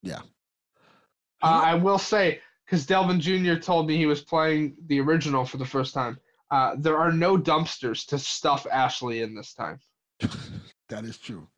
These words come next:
Speaker 2: For anyone who's fami-, 'cause I haven't played, but I've seen, like, gameplay of it, right? Um, anyone who's played Resident Evil four knows that one of the things is that the enemies try and kidnap Ashley.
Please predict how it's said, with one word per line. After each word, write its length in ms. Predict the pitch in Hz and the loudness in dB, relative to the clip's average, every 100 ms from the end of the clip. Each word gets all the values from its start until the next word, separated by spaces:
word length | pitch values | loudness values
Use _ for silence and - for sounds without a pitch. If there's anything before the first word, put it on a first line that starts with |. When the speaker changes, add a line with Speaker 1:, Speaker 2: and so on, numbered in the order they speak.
| _ - - | _ -20 -6
Speaker 2:
For 180 | 196 196 | -2 2
anyone 320 | 226 233 226 | 4 4 4
who's 260 | 226 226 | 2 0
fami-, 400 | - 196 196 175 | -2 0 0 -2
'cause 160 | - 175 | -2 2
I 120 | 190 | 4
haven't 200 | 208 185 | 2 0
played, 300 | - 180 151 | 0 2 2
but 100 | 135 | 0
I've 140 | 135 - | -2 -2
seen, 240 | 160 147 | -2 -2
like, 240 | 131 127 | -2 -4
gameplay 440 | 135 127 131 120 113 | -4 -6 -6 -8 -6
of 80 | 107 | -6
it, 40 | |
right? 320 | 117 131 131 _ _ _ _ 160 | -4 -4 -4 _ _ _ _ -2
Um, 500 | 147 143 143 143 - - _ _ _ _ _ - | 2 4 2 0 -4 -14 _ _ _ _ _ -4
anyone 300 | 175 214 220 | 2 4 4
who's 220 | 214 214 | 4 2
played 280 | - 180 175 | 0 2 2
Resident 300 | 165 156 156 | 2 2 0
Evil 120 | 143 | -2
four 340 | 135 - 165 139 | -2 2 2 4
knows 260 | 139 143 | 2 0
that 120 | 147 147 | 0 2
one 140 | 160 | 2
of 80 | 156 | 2
the 60 | |
things 380 | 147 160 156 139 | 0 0 0 0
is 120 | 143 139 | -2 0
that 220 | 135 131 | 0 0
the 120 | 139 | -2
enemies 320 | 156 175 160 | 0 0 0
try 220 | - 156 143 | -2 -2 -2
and 120 | 135 | -4
kidnap 460 | - 147 143 131 - | -4 -2 0 -2 0
Ashley. 520 | 123 117 - 76 | 0 0 -6 -12